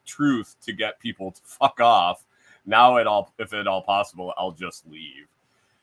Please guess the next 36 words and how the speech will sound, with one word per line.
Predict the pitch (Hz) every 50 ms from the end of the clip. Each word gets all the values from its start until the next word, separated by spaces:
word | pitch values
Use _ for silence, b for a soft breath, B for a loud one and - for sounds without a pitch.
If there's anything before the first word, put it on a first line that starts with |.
| _ _ _ _ _ _ _ _
Yeah, | - 101 113 120 127 135 139 147 147 139 123
there | 117 127 139
was, | 156 175 190 180 - 151
um, | 139 127 123 117 113 110 107 104 104 101 98 80 92 98
there | 110 117
was | 120 131 123 127
a | 123 113
time, | 110 - - - 113 110 110 113 113 110 107 104 101 101 92 - -
and | 98 98 98 95 95
a | 92
kind | - - - 113 120 127 143 139
of | 113 98 92
in | 101 101 98
that | 98 95 92 90 - - -
still | - - - - - - 113 110 107 101
a |
little | 90 92 101 107 104 90
bit, | 87 90 87 82 - _ _ _
but | - 98 92 -
I | 98
can | 107 117 117
do | 135 170
short | 156 - - - 143 123 117 -
bursts | _ 107 104 98 90 82 - - - _
for | - 92
sure. | - - - 107 95 82 78 78 _ _ _ _
Um, | 87 85 80 80 80 78 76 73 73 80 78 73 _ _ _ _ _ _ _ _ _ _ _ _ _ _ _ _ _ _ _ -
years | 95 101 104 110 104 101
of | 101
bartending, | - 113 120 113 - 101 87 80 82 82 80
you | 85 87
can, | - 95 90 87 90 87
you | 92 92 92
can | - 98 92
muster | 90 90 90 90 92 95 98 107 117 123 - - - 123 120 -
up, | - 107 110 107 - -